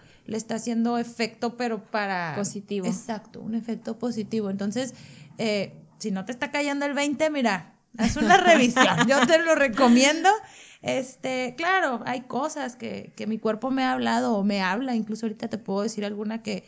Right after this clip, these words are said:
Speaker 1: he, he dejado pasar y que cada vez me tiene más así de que, ay, necesito ir a checar esa parte, a ver qué
Speaker 2: Ujú.
Speaker 1: está sucediendo.
Speaker 2: Exacto.
Speaker 1: Sí, pero hay otras en las cuales, pues, creo que he sido más atenta.
Speaker 2: Ujú.
Speaker 1: Y en cuestión emocional, pues, no, bueno, el, el, el,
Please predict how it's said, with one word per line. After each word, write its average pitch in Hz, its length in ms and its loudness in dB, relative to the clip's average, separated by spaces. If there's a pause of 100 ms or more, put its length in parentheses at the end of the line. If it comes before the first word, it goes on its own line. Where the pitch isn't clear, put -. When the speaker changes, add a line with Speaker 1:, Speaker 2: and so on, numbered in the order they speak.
(460)
Speaker 1:
he, 208 100 0 (240)
he 226 160 0
dejado 226 340 -2
pasar 220 320 -4
y 226 60 -4
que 214 140 -10
cada 202 200 -4
vez 208 140 -4
me 220 100 -2
tiene 214 300 -4
más 214 220 -6
así 214 180 -6
de 214 140 -6
que, 214 180 -8
ay, - 160 -12 (240)
necesito 208 360 -10
ir 254 80 -8
a 262 60 -8
checar 247 340 -12
esa 226 240 -14
parte, - 280 -14
a 196 40 -2
ver 208 100 0
qué 190 120 -4
Speaker 2:
Ujú. 185 100 -2
Speaker 1:
está 190 120 -2
sucediendo. 233 480 -2
Speaker 2:
Exacto. 185 540 -4
Speaker 1:
Sí, 214 340 0 (140)
pero 233 760 2
hay 214 180 0
otras 233 260 -4
en 233 80 2
las 220 120 -2
cuales, 202 300 -4
pues, 220 180 -6
creo 190 220 -8
que 202 120 -6
he - 20 -4
sido 196 260 -4
más 185 260 -4
atenta. 240 520 -2
Speaker 2:
Ujú. 202 420 -10 (380)
Speaker 1:
Y 262 140 0
en 233 120 4
cuestión 233 380 0
emocional, 285 560 -2
pues, 247 120 -6
no, 185 280 -6
bueno, 175 180 -8 (280)
el, 202 120 -4
el, 185 600 -6
el, 196 200 -2